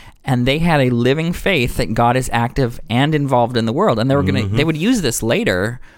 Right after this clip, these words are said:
Speaker 1: when it comes to their kids.
Speaker 2: Yes, sir.
Speaker 1: Now, they all, they saw the divine origin of Ammon's mission, and thus they saw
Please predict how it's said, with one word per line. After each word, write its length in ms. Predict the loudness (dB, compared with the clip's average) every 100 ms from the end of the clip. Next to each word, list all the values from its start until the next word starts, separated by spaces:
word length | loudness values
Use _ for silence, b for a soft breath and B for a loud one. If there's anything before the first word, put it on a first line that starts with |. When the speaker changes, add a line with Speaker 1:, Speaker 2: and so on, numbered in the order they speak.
| b
Speaker 1:
when 160 | -2 0
it 60 | 0
comes 220 | -2 -2
to 60 | -4
their 120 | -6
kids. 560 | -2 -2 -2 -8 -14 -16 -12
Speaker 2:
Yes, 200 | -6 -4
sir. 300 | 0 0 0 B B -14 -4
Speaker 1:
Now, 240 | 0 2
they 120 | 2
all, 200 | 0 0
they 180 | -2 -2
saw 260 | 0 0 -2
the 120 | -2
divine 440 | -2 0 2 2
origin 440 | 2 2 2 0 -2
of 140 | 0
Ammon's 400 | 0 0 0 0
mission, 420 | -2 -2 -2 -4 -2
and 220 | -2 0
thus 380 | 0 -2 -4 -6
they 340 | -2 0 0 -2
saw 600 | -2 2 4 4 2